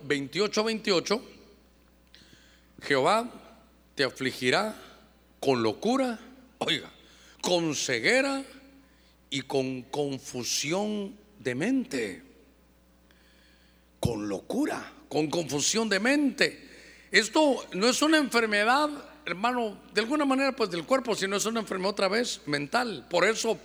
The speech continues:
¿cuánto estamos trabajando hoy? ¿Cuánto estamos trabajando de, hermano, de toda la vida? Porque tiene que ver mucho la forma en que uno piensa. Pero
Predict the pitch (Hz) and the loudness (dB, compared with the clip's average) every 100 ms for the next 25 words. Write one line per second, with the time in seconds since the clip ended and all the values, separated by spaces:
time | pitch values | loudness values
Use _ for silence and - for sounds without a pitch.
0 | - - - 240 233 208 214 233 214 185 | -12 -4 2 2 2 0 0 0 0 2
1 | 175 156 214 196 220 208 - - - _ | 2 2 0 0 0 -2 -10 -20 -20 _
2 | _ _ _ _ _ - 254 247 240 247 | _ _ _ _ _ 2 4 4 4 4
3 | 254 - 196 175 185 262 254 233 175 165 | 4 2 4 2 2 0 2 2 2 0
4 | 160 233 220 165 226 220 185 240 247 - | 0 0 0 0 2 2 2 2 2 0
5 | - - 180 165 - 240 240 220 220 220 | -4 -12 -8 -6 -2 0 2 2 2 2
6 | 262 277 233 196 170 - 254 226 196 208 | 0 0 0 0 0 0 0 0 0 0
7 | 240 240 214 254 302 285 220 - 214 160 | 2 0 0 0 2 0 -2 2 2 0
8 | - - - - - - - 208 190 156 | -6 -20 -20 -20 -20 -20 -2 2 2 2